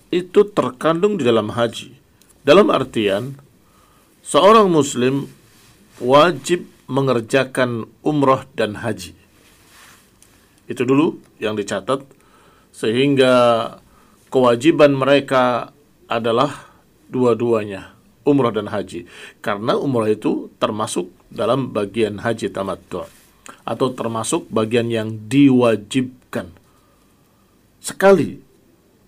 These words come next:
seumur hidupnya, ini cukup sekali seumur hidupnya. Kalau dia bisa kedua kali, ketiga kali, maka itu sudah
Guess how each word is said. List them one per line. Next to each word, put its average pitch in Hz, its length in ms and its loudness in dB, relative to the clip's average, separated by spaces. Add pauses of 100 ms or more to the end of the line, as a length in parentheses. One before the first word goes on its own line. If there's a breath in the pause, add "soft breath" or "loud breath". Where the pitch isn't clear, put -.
(300)
seumur 120 400 0
hidupnya, 104 560 -6
ini 117 160 -12
cukup 135 400 -6
sekali 117 560 -4 (400 soft breath)
seumur 101 240 -10
hidupnya. 98 480 -8 (480 soft breath)
Kalau 190 560 8
dia 175 240 4
bisa 156 400 6
kedua 131 400 4
kali, 131 160 2
ketiga 120 400 -2
kali, 143 160 0
maka 117 320 -2
itu 107 160 -4
sudah 107 240 -6